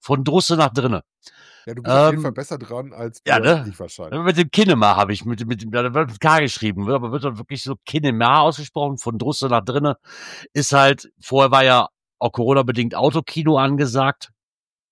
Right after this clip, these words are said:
Speaker 1: Und das wird's jetzt nicht mehr sein. Und was auch noch
Speaker 2: Okay.
Speaker 1: besonders ist, ist, dass das eine Blockparty sein wird, dieses gif-Event.
Speaker 2: Ja, geht ins Rex-Kino in Köln. Ähm,
Speaker 1: Im
Speaker 2: wem das
Speaker 1: Veedel,
Speaker 2: n-,
Speaker 1: Kölner Veedel.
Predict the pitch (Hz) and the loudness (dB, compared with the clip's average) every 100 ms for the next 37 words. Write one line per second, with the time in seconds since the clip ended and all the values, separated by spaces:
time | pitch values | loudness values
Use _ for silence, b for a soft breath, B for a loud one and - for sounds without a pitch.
0 | _ _ _ _ _ _ - 110 104 92 | _ _ _ _ _ _ -8 -2 -2 -4
1 | - _ _ 98 101 - 85 95 98 - | -10 _ _ 0 0 -2 -4 0 0 -2
2 | 90 - - - _ - 90 113 120 - | -6 -6 -10 -18 _ -8 -2 0 0 0
3 | 131 110 131 147 233 208 _ - 123 131 | 0 2 2 2 -2 -8 _ -6 0 0
4 | 135 190 - 143 156 160 - 143 - 143 | 2 2 4 4 2 2 0 -4 -4 -6
5 | 139 - 147 147 - 143 - - 143 123 | -8 -2 0 0 -2 -4 -2 0 0 2
6 | 160 214 - - 95 95 92 80 82 87 | 2 2 -2 -2 0 0 -2 0 0 2
7 | 87 85 85 78 80 - - b b b | 0 0 -2 -6 -8 -10 -16 b b b
8 | b b _ _ _ _ _ _ _ _ | b b _ _ _ _ _ _ _ _
9 | _ _ _ _ _ - 80 120 117 98 | _ _ _ _ _ -8 0 0 0 -2
10 | 90 87 71 - _ _ 95 - - 95 | 0 0 -2 -14 _ _ -14 -14 -16 -10
11 | 135 - 110 - 95 104 175 - - - | -10 -8 -8 -6 -4 -2 -2 -6 -12 -6
12 | 101 98 190 - 113 107 104 110 113 160 | -4 -2 -2 -4 -4 -4 -2 0 0 -2
13 | 170 156 104 110 110 110 110 107 101 101 | -4 -4 -4 -2 0 2 2 0 0 2
14 | 110 127 131 110 110 131 135 117 - 131 | 4 6 4 2 4 4 6 2 2 2
15 | 90 71 | 2 -2